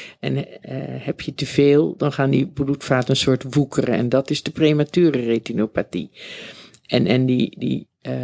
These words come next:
die groeifactoren worden beïnvloed door de hoeveelheid zuurstof. Als je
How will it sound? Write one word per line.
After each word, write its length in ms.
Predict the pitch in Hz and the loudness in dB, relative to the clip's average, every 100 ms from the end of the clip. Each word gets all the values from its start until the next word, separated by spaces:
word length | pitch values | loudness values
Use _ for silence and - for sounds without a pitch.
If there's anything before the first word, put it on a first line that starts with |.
| 135 | -6
die 140 | - 139 | -6 -6
groeifactoren 760 | 151 180 185 180 - 185 165 | 2 2 4 0 2 2 4
worden 200 | 160 135 | 2 2
beïnvloed 500 | 139 - 156 - 170 | 2 2 2 2 -2
door 140 | 165 156 | 0 2
de 60 | |
hoeveelheid 500 | 156 147 151 143 131 | 2 2 4 4 2
zuurstof. 560 | - 156 127 123 113 - | 0 0 0 -2 -6 -6
Als 180 | 123 - | -6 -4
je 140 | 143 | -6